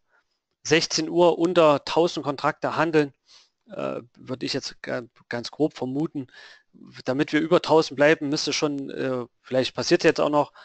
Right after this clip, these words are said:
das Volumen so Richtung fünftausend, sechstausend der ersten Minute gehen. Ja, wenn wir es noch schaffen, dann wäre das vielleicht noch mal was. Ja, und, äh, auch im, im Dow,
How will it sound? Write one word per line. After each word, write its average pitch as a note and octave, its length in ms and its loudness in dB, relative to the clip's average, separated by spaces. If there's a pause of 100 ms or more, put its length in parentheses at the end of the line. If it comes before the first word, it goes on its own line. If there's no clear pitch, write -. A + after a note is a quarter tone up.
(160)
das - 220 -10
Volumen D3+ 280 0
so C3+ 100 -6
Richtung C#3 400 0 (440)
fünftausend, C#3 600 -2
sechstausend C#3 600 -4
der B2+ 60 -2
ersten C3 280 -6
Minute C3 260 -8
gehen. C#3 360 -2 (160)
Ja, A2+ 280 -12
wenn A#2 100 -14
wir A#2 60 -12
es - 100 -12
noch A#2 80 -10
schaffen, C#3 320 -8
dann A2+ 300 -10
wäre A#2 100 -4
das B2 160 -8
vielleicht - 240 -12
noch A#2 80 -12
mal A2 140 -8
was. - 180 -10 (1200)
Ja, A#2+ 180 0
und, C3 520 -4
äh, C#3 400 -2
auch D3+ 200 2
im, C#3+ 260 2
im C3 300 -4
Dow, D3+ 420 6